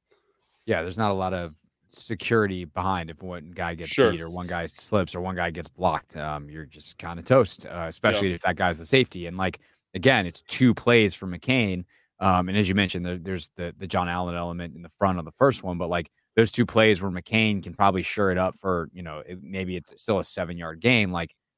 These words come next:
Speaker 1: you wind up giving up forty-five yards of rushing, uh,
Speaker 2: Sure.
Speaker 1: because your safety gets blocked, and, and that's, that's the nature of the defense. Um, what'd you make of the line? Last thing on the defense, real quick. Uh, Jamin and Cole. Um,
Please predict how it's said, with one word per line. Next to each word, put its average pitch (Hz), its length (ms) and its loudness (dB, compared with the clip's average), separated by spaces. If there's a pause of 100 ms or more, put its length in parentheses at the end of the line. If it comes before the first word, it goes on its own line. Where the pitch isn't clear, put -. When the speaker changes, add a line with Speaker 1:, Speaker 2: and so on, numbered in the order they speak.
(260)
Speaker 1:
you 107 100 6
wind 98 160 6
up 87 80 -2
giving 92 240 2
up 85 100 -6
forty-five 90 520 0
yards 90 260 0
of 76 100 -10
rushing, 92 500 0
uh, 90 260 0
Speaker 2:
Sure. 85 40 -8
Speaker 1:
because 90 520 -2 (100)
your 98 160 -4
safety 92 300 -4
gets 87 160 -12
blocked, 90 400 2
and, 80 180 -14 (360)
and 85 420 -4
that's, - 500 -2
that's 87 160 -4
the 92 80 -12
nature 87 260 -10
of 80 100 -8
the 92 60 -10
defense. 98 440 2 (420)
Um, 110 500 4
what'd 143 220 6
you 196 80 2
make 180 160 4
of 165 40 6
the 143 80 8
line? 110 300 6
Last 117 240 2
thing 107 160 0
on 98 80 0
the 90 80 -4
defense, 87 360 -8
real 90 100 -2
quick. 85 420 -4
Uh, 90 280 0 (100)
Jamin 117 340 2
and 95 100 -2
Cole. 82 360 -2 (140)
Um, 90 340 -2